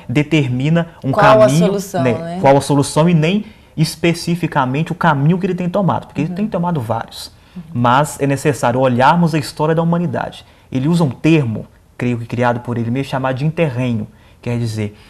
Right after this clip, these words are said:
Speaker 1: passamos por períodos difíceis, onde nós não tínhamos muita estabilidade econômica, política, né, social, mas mesmo assim nós saímos dessas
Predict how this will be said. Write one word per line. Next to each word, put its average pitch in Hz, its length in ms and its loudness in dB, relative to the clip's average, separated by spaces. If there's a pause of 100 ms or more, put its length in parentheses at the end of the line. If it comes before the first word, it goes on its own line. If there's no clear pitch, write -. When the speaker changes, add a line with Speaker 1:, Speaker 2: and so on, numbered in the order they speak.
(320)
Speaker 1:
passamos 170 560 2
por - 160 -2
períodos 156 340 0
difíceis, 156 760 -4 (220)
onde 131 180 -4
nós 139 220 2
não 139 100 0
tínhamos 135 460 -4
muita 139 400 -2 (100)
estabilidade 131 720 0
econômica, 127 680 -2
política, 131 720 -4 (340)
né, 113 340 0 (180)
social, 139 880 0 (180)
mas 143 300 4
mesmo 208 460 2
assim 190 380 -2
nós 190 160 -2
saímos 190 640 0
dessas 160 580 -4